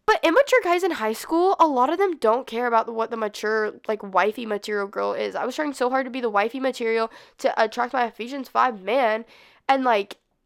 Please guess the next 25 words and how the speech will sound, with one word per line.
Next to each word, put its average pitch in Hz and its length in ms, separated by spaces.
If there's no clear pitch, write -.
a 277 80
lot 240 340
of 427 100
the 381 120
guys 226 320
didn't 254 460
care 311 260
about 233 240
that, 143 380
you 247 100
know? 220 220
Like, 349 220
so 339 300
I 320 80
will 339 120
say 381 120
this 320 220
too, 233 420
for, 247 140
'cause 247 200
I 254 60
know 262 140
some 208 200
of 208 180
the 214 100